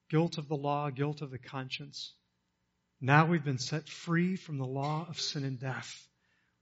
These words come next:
Now we've come into full spiritual maturity through Christ. Now we've been adopted as sons of God. Now we are prepared through him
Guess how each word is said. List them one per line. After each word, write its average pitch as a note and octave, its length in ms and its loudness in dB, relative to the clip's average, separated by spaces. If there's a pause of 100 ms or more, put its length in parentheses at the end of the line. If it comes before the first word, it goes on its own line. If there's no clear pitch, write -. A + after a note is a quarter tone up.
Now F#3+ 320 12
we've F#3 220 8
come F3+ 180 6
into E3 160 4
full G#3 340 4
spiritual F#3+ 600 2
maturity D3+ 560 2
through E3 460 4
Christ. F#3+ 520 -6
Now G3 280 10
we've F#3+ 140 6
been D#3 140 2
adopted E3 760 2
as E3+ 380 0
sons D3+ 320 -2
of C3 160 -8
God. D#3+ 400 4
Now F#3 360 6
we F#3 200 4
are D#3 220 0 (240)
prepared E3+ 920 6
through G#3 280 6
him F3+ 520 2